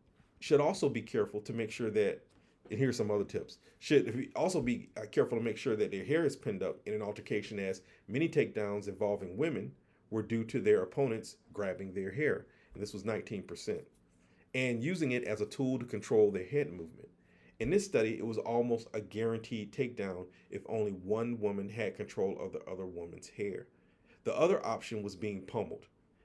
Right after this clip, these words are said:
In one fight, a man's dreadlocked hair was also used to throw him to the ground. And so I, I think further research would demonstrate that hair grabbing is not a habit related to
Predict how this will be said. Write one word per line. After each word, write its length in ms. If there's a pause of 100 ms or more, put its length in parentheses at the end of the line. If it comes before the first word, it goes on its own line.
(140)
In 120
one 200
fight, 240
a 40
man's 380
dreadlocked 640
hair 180
was 160
also 280
used 280
to 60
throw 240
him 180
to 100
the 80
ground. 280 (560)
And 360
so 380
I, 140
I 160
think 480
further 260
research 480
would 100
demonstrate 420
that 120
hair 160
grabbing 360
is 120
not 240
a 60
habit 260
related 400
to 80